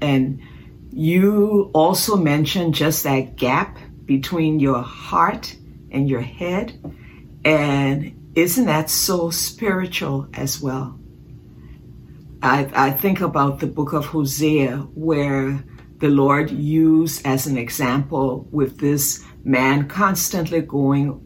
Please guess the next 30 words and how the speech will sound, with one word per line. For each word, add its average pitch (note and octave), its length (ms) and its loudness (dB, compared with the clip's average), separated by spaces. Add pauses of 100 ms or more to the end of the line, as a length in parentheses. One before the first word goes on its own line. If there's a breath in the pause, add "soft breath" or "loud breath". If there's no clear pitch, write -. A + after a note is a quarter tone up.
(140)
after C#3 420 0
a C#3 160 -4
wife B2+ 600 -4 (400 loud breath)
who E3 380 4
was C#3 280 0
constantly G3+ 640 0
running C#3+ 400 0
away C#3 400 0
from C#3+ 300 -6
him. C3+ 520 -6 (400 loud breath)
And C#3 840 0
she - 280 0
seemed G#3+ 440 -2
to F3 140 2
have C#3+ 200 0
been D3 300 0
so E3+ 880 -2 (760)
abused D#3 840 2
and C#3+ 160 2
messed D3 340 0
up D3 160 -4
in D3 100 0
her C#3+ 200 2
emotions C#3 840 0 (260 loud breath)
that C#3+ 140 0
she - 260 0
couldn't F3 260 -4
recognize C#3 760 -4
real C3+ 240 -2
love. - 480 -6